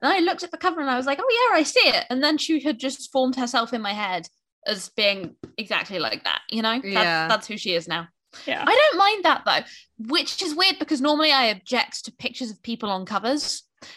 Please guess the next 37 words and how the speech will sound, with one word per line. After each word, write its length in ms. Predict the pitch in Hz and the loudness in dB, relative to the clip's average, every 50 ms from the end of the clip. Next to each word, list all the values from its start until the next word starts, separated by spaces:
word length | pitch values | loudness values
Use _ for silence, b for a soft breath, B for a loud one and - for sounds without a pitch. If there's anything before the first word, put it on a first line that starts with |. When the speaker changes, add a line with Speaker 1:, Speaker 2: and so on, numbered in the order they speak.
| B B _ _ | B B _ _
Speaker 1:
But 220 | 190 196 180 190 | -4 4 4 6
Speaker 2:
Yeah, 100 | 196 196 190 | 6 6 4
me 140 | 202 202 202 | 2 2 2
Speaker 1:
I 80 | 269 277 | 2 2
did 160 | - 302 - | 2 2 2
not 180 | 277 302 311 302 | 4 4 4 4
Speaker 2:
too. 60 | 285 | 4
Speaker 1:
mind 300 | 285 285 294 302 311 302 | 4 4 4 2 2 2
it 200 | 320 311 - - | 2 0 2 0
in 140 | 277 277 254 | -2 -2 2
Daisy 280 | 262 262 269 247 254 | 2 2 2 0 -2
Jones 320 | 247 247 254 262 269 269 233 | -2 -2 -2 -2 -2 -2 -4
and 100 | 254 240 | -4 -6
the 60 | 220 | -6
Six. 420 | - - 247 262 - - - - - | -6 0 0 0 0 -2 -8 -10 -6
I 80 | 220 214 | -6 -6
love 380 | 214 202 196 208 214 202 196 - | 0 2 2 2 2 -2 -6 -8
that 180 | 202 175 - | -8 -8 -8
haircut. 480 | - 180 185 180 190 - 240 233 254 - - _ _ _ - | -10 -12 -10 -10 -8 -2 -2 -2 -2 -4 -8 _ _ _ -10
And 100 | 202 190 | -4 -4
I 100 | 196 196 | -4 -6
thought 360 | - - 202 202 185 - - - | -6 -10 -8 -8 -8 -8 -10 -16
that 200 | 175 156 - - | -20 -18 -14 -12
she 120 | - 214 | -8 -8
looked 180 | 196 - - - | -8 -8 -6 -6
really 180 | 220 180 185 | -6 -6 -6
cool. 300 | 175 - 214 208 233 254 | -8 -8 -6 -4 -2 -2
And 80 | 233 196 | -2 -4
I 60 | 190 196 | -6 -8
was 100 | 202 226 | -8 -8
like, 140 | 208 - | -8 -4
"Yeah, 140 | - 247 285 | -2 0 0
no, 140 | 294 269 240 | 2 2 0
I 140 | 214 226 233 | 0 0 -2
can 140 | - 220 196 | -6 -8 -8
buy 160 | - - 170 | -8 -8 -6
that." 220 | - 180 185 - | -6 -8 -8 -10